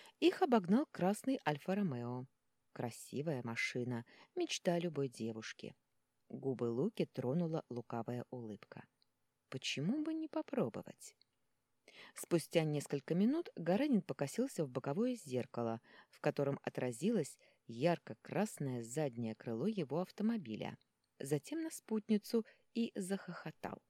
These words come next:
«Что?» возмутилась Лука. «Супермаскировка!» констатировал Яр. «Машину запомнит даже слепой.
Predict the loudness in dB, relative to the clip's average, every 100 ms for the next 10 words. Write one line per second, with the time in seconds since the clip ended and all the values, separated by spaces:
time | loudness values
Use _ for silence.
0 | _ _ _ _ -10 -6 -6 -8 0 4
1 | 6 6 _ _ _ -4 -2 -2 -4 -4
2 | -4 -4 -6 -6 -10 -14 _ _ _ _
3 | _ _ _ -14 -12 2 6 6 8 6
4 | 6 4 6 8 8 4 -2 -2 -2 _
5 | _ _ 0 0 2 -4 0 -2 0 -2
6 | -2 -6 -8 _ _ _ _ -20 -6 4
7 | 4 6 8 8 6 4 2 6 6 6
8 | 2 4 4 4 -2 -2 -2 2 2 2
9 | -2